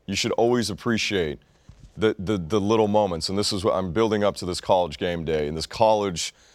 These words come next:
Saturday that was so amazing. I cried. I cried on Saturday. I don't cry often, but I cried on Saturday. It all started at Washington State with the amazing scene at Pullman. Number twenty-five, Washington State got to host number twelve, Oregon.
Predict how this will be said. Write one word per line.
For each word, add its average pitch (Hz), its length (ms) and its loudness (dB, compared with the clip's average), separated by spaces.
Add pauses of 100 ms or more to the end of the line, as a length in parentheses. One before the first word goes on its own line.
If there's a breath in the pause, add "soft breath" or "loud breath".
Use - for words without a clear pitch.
Saturday 104 640 2
that 85 180 2
was 87 480 -2 (640)
so - 320 2
amazing. 117 400 2
I 131 140 4
cried. 120 380 2 (520)
I 135 140 6
cried 123 340 4
on 95 160 2
Saturday. 80 480 2 (540)
I 117 100 4
don't 143 140 2
cry 139 240 4
often, 131 320 2
but 117 80 4
I 123 100 4
cried 123 300 4
on 107 160 2
Saturday. 101 400 4
It 95 40 6
all 120 200 6
started 120 580 4 (320 soft breath)
at 107 120 6
Washington 110 640 2
State 107 300 4
with 95 120 0
the 95 80 0
amazing 113 640 2
scene 104 300 0
at 98 120 -2
Pullman. 101 480 2 (400 loud breath)
Number 127 180 2
twenty-five, 117 500 2
Washington 110 360 0
State 110 220 2
got 104 180 2
to 101 80 -2
host 110 320 2
number 101 180 0
twelve, 98 400 2
Oregon. 104 460 2